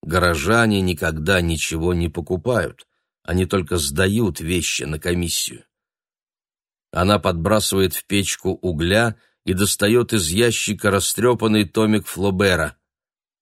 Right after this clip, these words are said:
Тихо, тепло. Радио передает модные немецкие шлягеры. Рай, да и только.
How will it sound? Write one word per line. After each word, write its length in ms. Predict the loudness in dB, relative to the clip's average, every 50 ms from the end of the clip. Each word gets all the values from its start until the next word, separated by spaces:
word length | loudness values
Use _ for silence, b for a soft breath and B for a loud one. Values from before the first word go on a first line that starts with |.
| _ _
Тихо, 500 | -4 -2 -2 -2 -2 -4 -8 -12 -14 -14 _ _ _ _
тепло. 560 | -8 -8 -6 -6 -4 -2 0 0 0 -2 -4 _ _ _ _ _ _ _ _ _ _ _ -2
Радио 400 | 2 4 4 4 4 4 2 2
передает 540 | 2 0 0 0 2 2 2 2 2 0 0
модные 460 | 2 2 4 2 2 2 2 2 2
немецкие 600 | 2 2 2 2 0 0 -2 -4 -6 -4 -6 -6
шлягеры. 840 | -6 -6 -8 -8 -6 -4 -2 -2 -2 -2 -4 -4 -4 -6 -6 -10 _ _ _ _ _ _ _ _ _ _ _ _ _ _ _ -6
Рай, 320 | -2 0 2 2 2 2 0
да 100 | 0 0
и 100 | 0 0
только. 460 | -2 -2 -2 -2 -4 -6 -12 -18